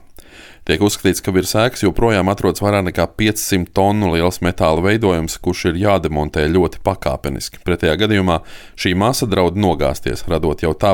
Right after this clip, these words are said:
bojātajai ēkai vēl lielākus postījumus. Papildus tam ugunsgrēka laikā izdalījās arī ievērojams svina daudzums, un daudzi laika pavadīts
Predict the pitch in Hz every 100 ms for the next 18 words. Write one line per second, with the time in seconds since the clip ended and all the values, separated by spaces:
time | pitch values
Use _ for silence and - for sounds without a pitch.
0 | 87 87 82 78 80 82 95 117 104 76
1 | 73 98 92 85 87 67 - - 82 80
2 | 78 62 52 - - - - - - -
3 | - 87 98 85 - - 117 95 101 110
4 | 92 92 90 95 104 120 110 95 110 107
5 | 98 90 92 107 101 92 107 117 98 90
6 | 90 87 85 - - 110 127 87 76 80
7 | 80 76 58 - - - 76 76 82 95
8 | 85 85 104 - 110 101 95